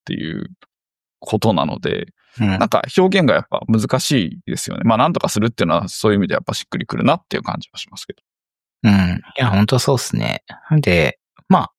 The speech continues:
Speaker 2: 結構トークはトークで象徴的なんですけど、僕は結構その、個々の人と話す。まあ、ブースの雑談もそうですし、あと、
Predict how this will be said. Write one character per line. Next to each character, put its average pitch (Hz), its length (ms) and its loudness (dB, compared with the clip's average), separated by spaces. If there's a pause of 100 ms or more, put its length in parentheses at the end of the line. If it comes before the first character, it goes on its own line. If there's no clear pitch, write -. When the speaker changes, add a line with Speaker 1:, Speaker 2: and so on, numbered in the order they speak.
(360)
Speaker 2:
結 220 100 2
構 202 160 -2
ト 247 140 2
ー 254 60 0
ク - 120 -2
は - 140 2
ト 131 140 2
ー - 20 2
ク 95 120 0
で 78 100 2
象 101 180 2
徴 - 160 -2
的 120 200 2
な 123 60 8
ん 113 60 4
で 87 60 0
す - 60 -8
け - 120 -6
ど、 87 80 -2
僕 101 160 0
は 160 80 0
結 - 140 -6
構 - 160 0
そ - 120 0
の、 82 160 2 (280)
個 208 140 0 (120)
々 76 120 0
の - 100 -4 (300)
人 - 280 -2
と - 240 -6
話 98 320 0
す。 - 160 -10
ま 139 100 4
あ、 104 60 4
ブ 131 120 4
ー 131 40 2
ス 147 400 4
の 143 140 4
雑 123 140 0
談 139 140 4
も 131 80 2
そ 131 120 2
う - 20 0
で 90 80 0
す 82 160 -4
し、 65 440 -8
あ 98 140 0
と、 73 380 -6